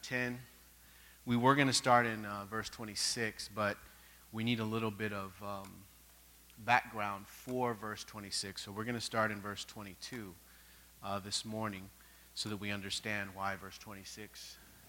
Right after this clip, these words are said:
is the way it is and give us a better understanding of it.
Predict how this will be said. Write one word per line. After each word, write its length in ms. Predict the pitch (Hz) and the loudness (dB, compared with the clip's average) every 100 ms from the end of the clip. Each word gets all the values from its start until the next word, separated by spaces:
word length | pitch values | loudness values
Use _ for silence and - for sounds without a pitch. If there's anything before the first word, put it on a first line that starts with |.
| - | -6
is 300 | 120 113 98 | 0 2 2
the 100 | 107 | -2
way 180 | 101 98 | -2 -2
it 60 | 98 | -2
is 420 | 113 113 104 - 82 | -2 -2 -4 -8 -8
and 140 | 87 85 - - - - | -12 -14 -20 -20 -20 -10
give 120 | 110 | -6
us 140 | 107 - | -4 -4
a 20 | |
better 220 | 98 95 | -6 -6
understanding 560 | 98 90 - 98 95 90 | -8 -8 -10 -8 -8 -10
of 140 | 87 | -14
it. 80 | 85 | -16